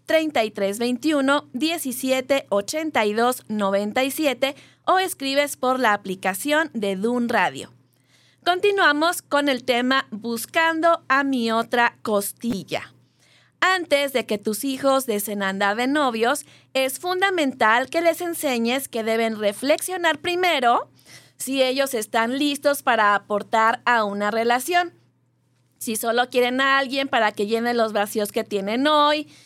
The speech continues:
si piensan que ya se quieren casar o solo quieren andar experimentando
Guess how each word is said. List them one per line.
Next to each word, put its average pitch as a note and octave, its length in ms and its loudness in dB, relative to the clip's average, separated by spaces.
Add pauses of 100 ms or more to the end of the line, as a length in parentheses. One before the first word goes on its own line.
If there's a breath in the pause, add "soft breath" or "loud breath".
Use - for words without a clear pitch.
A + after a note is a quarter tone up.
(120)
si F4 220 -6
piensan C#4 760 0
que A3+ 180 -2
ya G3+ 200 0
se G#3 180 -6
quieren G3+ 300 -4
casar C#4+ 640 2 (320 soft breath)
o G4 140 0
solo D#4+ 340 2
quieren D4 260 0
andar B3+ 460 0
experimentando C#4+ 1500 2